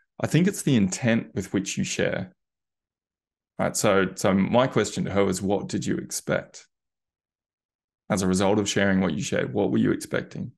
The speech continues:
And she didn't really know. I said, "Okay, therein lies the problem." So you're, you're upset that you didn't get this attention or something,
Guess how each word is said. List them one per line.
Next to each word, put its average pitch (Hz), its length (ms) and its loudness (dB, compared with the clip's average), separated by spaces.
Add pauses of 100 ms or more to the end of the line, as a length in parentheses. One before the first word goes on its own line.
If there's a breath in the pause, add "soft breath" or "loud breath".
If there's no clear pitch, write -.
(1400 soft breath)
And 95 480 2
she 110 160 0
didn't 104 160 4
really 87 200 0
know. 82 280 -4 (560)
I - 40 -10
said, 117 220 0
"Okay, 113 360 -2
therein 104 300 0
lies 95 200 2
the 98 80 -4
problem." 92 420 -6 (760)
So 117 120 0
you're, 104 360 4
you're 113 180 4
upset - 540 0
that 90 140 0
you 101 80 0
didn't 98 260 0
get - 240 -4
this 92 440 -2 (480)
attention - 680 -4 (240)
or 80 160 -2
something, 131 500 -2